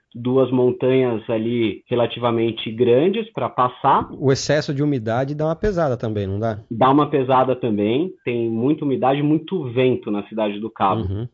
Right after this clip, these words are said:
Speaker 1: Então, são, são duas coisinhas que atrapalham. Eu dei muita sorte no dia, eu peguei um, apesar da umidade tá, assim, um pouco alta,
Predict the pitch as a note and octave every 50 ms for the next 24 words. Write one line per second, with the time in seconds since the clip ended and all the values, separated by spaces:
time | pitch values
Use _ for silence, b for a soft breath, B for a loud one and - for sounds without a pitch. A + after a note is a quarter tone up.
0 | - - - A2 G#2 G#2+ G#2+ A2 G#2+ G#2 - B2 A#2 A#2+ A2+ G#2 A#2+ - - -
1 | C#3 C3 C#3+ D3+ D3+ D3+ - D#3 C#3+ C#3+ D3 C#3 C#3+ - D3 C#3 - D3+ D3+ C#3+
2 | - E3 E3+ F3+ F#3 F#3 F3+ F#3+ F#3 F3 F3+ G#3+ G#3+ - G3+ A3 - - - -
3 | D3+ D#3 E3+ F#3+ F#3+ - - E3+ D3+ C3 B2 A#2+ B2+ D3+ F3 E3+ E3+ D3+ C#3 B2+
4 | A#2+ B2+ C3 C#3 C#3+ C#3+ C#3 D3 C#3 C3+ C3 C3 B2 A#2+ A2+ G#2 - - G#2 G#2+
5 | - A2+ G#2 A#2+ A#2+ B2 A#2 B2 A#2+ A#2+ A#2+ A2 A2 A2+ A2+ A2+ A2 A2 - -
6 | A#2 A2 - - A#2+ A#2 A2+ - B2 B2 - - - B2 A#2+ B2+ C#3+ E3+ F#3+ F#3+
7 | - G#3+ G#3